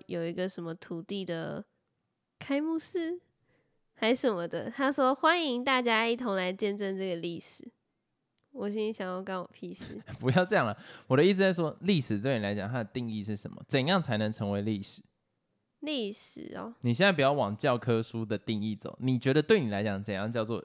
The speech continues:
Speaker 2: 一个历史？
Speaker 1: 历史就是每一个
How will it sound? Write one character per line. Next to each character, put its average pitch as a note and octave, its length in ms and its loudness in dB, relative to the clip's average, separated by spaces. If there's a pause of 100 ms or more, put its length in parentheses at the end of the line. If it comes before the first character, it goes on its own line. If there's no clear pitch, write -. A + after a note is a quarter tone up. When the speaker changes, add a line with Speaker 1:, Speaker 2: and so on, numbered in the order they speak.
Speaker 2:
一 G#2+ 80 -8
个 A2 100 -2
历 G#2+ 240 -2
史？ - 220 -10 (840)
Speaker 1:
历 D#4+ 200 2
史 A3 240 -2
就 A#3+ 220 2
是 A#3+ 540 -2 (760)
每 G3 300 2
一 G#3+ 120 2
个 G#3+ 480 0